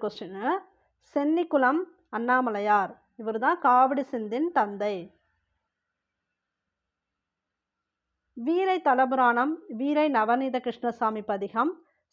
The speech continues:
சங்கரன் கோவில் திருவந்தாதி, கருவை மும்மணி கோவை, கோமதி அந்தாதி ஆகிய நூல்களை இயற்றியவர்.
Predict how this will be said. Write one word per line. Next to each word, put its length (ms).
சங்கரன் 520
கோவில் 340
திருவந்தாதி, 640
கருவை 440
மும்மணி 320
கோவை, 240
கோமதி 460
அந்தாதி 460
ஆகிய 220
நூல்களை 320
இயற்றியவர். 640